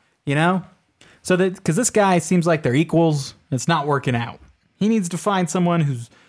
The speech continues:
she needs to find someone who's gonna be scared to, for her to lose him. You know what I'm saying?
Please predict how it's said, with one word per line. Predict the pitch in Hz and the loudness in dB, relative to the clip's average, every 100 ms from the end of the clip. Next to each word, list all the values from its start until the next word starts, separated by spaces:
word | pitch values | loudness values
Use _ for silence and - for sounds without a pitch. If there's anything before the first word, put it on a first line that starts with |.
| _ | _
she | - 269 | -4 0
needs | 254 160 | 0 -2
to | 151 | -2
find | 175 165 | 0 0
someone | 170 170 160 | 0 2 2
who's | 143 | 0
gonna | 165 147 | 0 0
be | 123 | 0
scared | - - 160 156 | -2 -2 0 2
to, | 147 156 | 2 0
for | 156 135 | 0 0
her | 143 143 | 2 0
to | 123 | 0
lose | 123 123 117 | 0 0 -2
him. | 110 - _ | -6 -10 _
You | 151 | -4
know | 165 180 | -2 -2
what | 160 | -2
I'm | 190 | -2
saying? | 190 180 | -2 -6